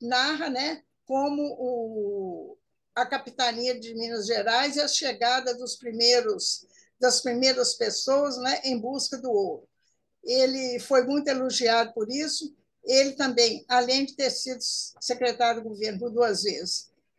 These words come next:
ele era juiz, uma, juiz de Sesmarias, né? Era advogado,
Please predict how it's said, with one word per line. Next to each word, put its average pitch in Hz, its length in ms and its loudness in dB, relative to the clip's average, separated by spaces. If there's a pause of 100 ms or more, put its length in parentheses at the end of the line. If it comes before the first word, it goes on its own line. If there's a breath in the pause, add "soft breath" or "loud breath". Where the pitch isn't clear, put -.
(140)
ele 269 280 6
era 254 240 6
juiz, 240 440 -2
uma, 226 360 -2 (260)
juiz 254 580 2
de 247 80 -4
Sesmarias, 233 1200 -2
né? 277 340 -2 (840)
Era 262 300 6
advogado, 240 1000 2